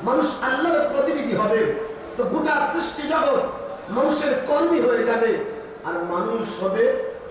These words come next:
সমস্ত সৃষ্টির নেতা। মানুষ হবে কার, কার নেতা?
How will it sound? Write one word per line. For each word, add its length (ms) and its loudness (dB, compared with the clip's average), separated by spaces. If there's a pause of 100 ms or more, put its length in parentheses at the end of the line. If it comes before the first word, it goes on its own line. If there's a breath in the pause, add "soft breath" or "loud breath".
(120)
সমস্ত 720 -6
সৃষ্টির 460 -6
নেতা। 380 2 (360)
মানুষ 320 -2
হবে 120 2 (180)
কার, 200 0
কার 200 -2
নেতা? 320 -2